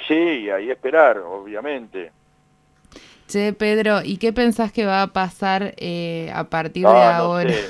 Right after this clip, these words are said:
Speaker 1: Ahora, lo que sé, no sé, no sé lo que va a pasar, sé lo que tengo, lo que hay que hacer.
Speaker 2: ¿Qué hay que hacer?
Speaker 1: Eh, ir a abrazar más gente, ¿eh?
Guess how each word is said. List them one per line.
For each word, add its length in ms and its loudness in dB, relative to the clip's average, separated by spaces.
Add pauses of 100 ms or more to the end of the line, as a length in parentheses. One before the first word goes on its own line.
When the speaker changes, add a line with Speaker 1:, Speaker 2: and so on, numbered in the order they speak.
(140)
Speaker 1:
Ahora, 720 4
lo 260 -4
que 160 -18
sé, 160 0
no 100 -2 (200)
sé, 140 -12
no 120 -8
sé 140 -2
lo 80 -4
que 100 -8
va 100 -2
a 20 0
pasar, 320 -8 (100)
sé 80 -6
lo 140 -2
que 140 -10 (160)
tengo, 340 -10 (200)
lo 140 -6
que 120 -6
hay 80 -6
que 120 -8
hacer. 440 0
Speaker 2:
¿Qué 80 -2
hay 100 0
que 100 0
hacer? 400 -4 (1200)
Speaker 1:
Eh, 500 0
ir 100 0
a 280 2
abrazar 420 -2
más 200 0
gente, 480 -2
¿eh? 80 -12